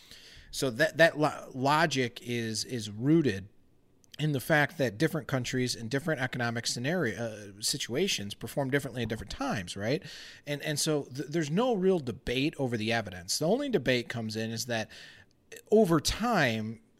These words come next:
the world has become more global, where U S large companies do a lot of business internationally, and international large companies do a lot of business in the U S. And so, therefore, there's not as much of a diversification benefit as there maybe once has,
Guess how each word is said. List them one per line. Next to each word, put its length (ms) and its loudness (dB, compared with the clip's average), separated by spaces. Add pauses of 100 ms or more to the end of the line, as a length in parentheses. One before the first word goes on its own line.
(540)
the 120 -4
world 260 6
has 60 2
become 240 -6
more 220 -4
global, 540 0
where 420 2
U 240 2
S 160 2
large 260 0
companies 480 -6
do 140 -2
a 20 -4
lot 140 -4
of 80 -8
business 360 -4
internationally, 720 -4 (280)
and 140 -4
international 600 -2
large 300 -4
companies 420 -6
do 160 -4
a 40 -4
lot 180 -6
of 80 -12
business 480 -4 (160)
in 160 -8
the 60 -6
U 200 -2
S. 300 -4 (320)
And 160 -6
so, 140 0
therefore, 420 2
there's 160 0
not 140 0
as 100 -6
much 180 -6
of 80 -8
a 40 -4
diversification 960 -4
benefit 480 2
as 120 -2
there 120 -4
maybe 300 -2
once 280 -6
has, 500 -10